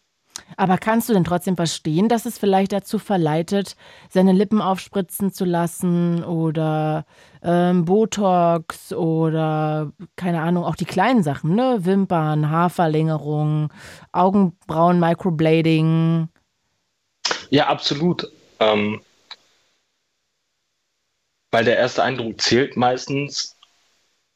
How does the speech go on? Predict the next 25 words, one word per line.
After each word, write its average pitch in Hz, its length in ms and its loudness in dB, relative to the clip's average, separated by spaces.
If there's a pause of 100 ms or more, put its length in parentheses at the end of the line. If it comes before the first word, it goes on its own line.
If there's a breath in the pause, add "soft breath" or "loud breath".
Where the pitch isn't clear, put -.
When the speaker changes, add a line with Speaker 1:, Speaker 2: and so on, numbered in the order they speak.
(840)
Speaker 2:
aber 104 460 0
wenn 101 220 0
man 104 180 4
wirklich - 260 -2
was - 160 0
Langfristiges 110 680 -2
sucht, 92 320 -6 (1000)
ich - 200 -6
möchte 104 200 2
mich 107 100 0
doch - 200 -2
lieber, 101 360 2
aber 87 100 -4
ich - 200 -8
glaub, - 180 -2
da 101 100 0
spreche 95 280 -2
ich - 100 -14
tatsächlich, 101 640 -2
es - 140 -6
sei 85 140 2
denn, 95 180 2
es 92 120 -4
sind 87 180 0
oberflächliche 95 880 -2